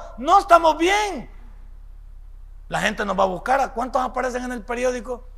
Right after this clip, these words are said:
pidiéndoles que, que se presenten a una oficina porque no han pagado? ¿Quiere que lo saquen usted en el periódico? Hermano Pacheco, preséntese a tal lugar,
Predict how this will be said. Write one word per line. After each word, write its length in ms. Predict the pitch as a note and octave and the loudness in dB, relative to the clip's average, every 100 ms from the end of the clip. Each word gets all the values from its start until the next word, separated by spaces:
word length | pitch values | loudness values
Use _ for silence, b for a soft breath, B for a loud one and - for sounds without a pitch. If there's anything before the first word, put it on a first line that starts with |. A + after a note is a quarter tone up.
| - - - - - | -18 -18 -16 -16 -8
pidiéndoles 440 | G3+ A#3+ B3 A3+ | -4 -2 -2 -2
que, 480 | A3 G#3+ F#3+ - - - - - - - - | -2 -4 -4 -14 -16 -16 -16 -16 -16 -16 -14
que 100 | - | -6
se 120 | F3 F#3+ | -4 -2
presenten 440 | F#3+ G3 B3 A#3 | -4 -4 -4 -4
a 60 | A3+ | -4
una 160 | A#3 | -4
oficina 400 | F#3+ G3 A#3+ A3+ | -6 -6 -4 -4
porque 220 | G#3 G3 | -6 -8
no 80 | G#3 | -6
han 80 | G#3 | -4
pagado? 360 | G#3 G3 D#3 - - - - - - - | -2 -4 -6 -10 -16 -16 -16 -16 -16 -2
¿Quiere 200 | A3 A#3+ | 0 0
que 100 | A#3+ | -2
lo 100 | A3 | -2
saquen 320 | B3 A#3 A3+ | -4 -4 -6
usted 160 | G#3+ | -6
en 60 | A#3+ | -6
el 80 | G#3+ | -6
periódico? 360 | G#3+ B3+ C#4+ - - - - - - - - - - - - - - - - - - - | -4 -4 -6 -12 -16 -16 -16 -18 -16 -16 -16 -16 -16 -18 -18 -18 -18 -18 -18 -18 -18 -12
Hermano 500 | D3+ F3+ A3+ A#3 - | -8 0 0 0 -2
Pacheco, 640 | - - A3 G#3 E3+ D3+ | -4 -2 -2 -2 -4 -8
preséntese 680 | - D#3+ A#3+ A3 G#3+ G3+ | -8 -6 -6 -6 -6 -6
a 100 | - - b b | -8 -10 b b
tal 160 | G#3+ G#3 | 2 4
lugar, 580 | F#3+ G#3+ B3+ D4 - | 2 4 6 4 0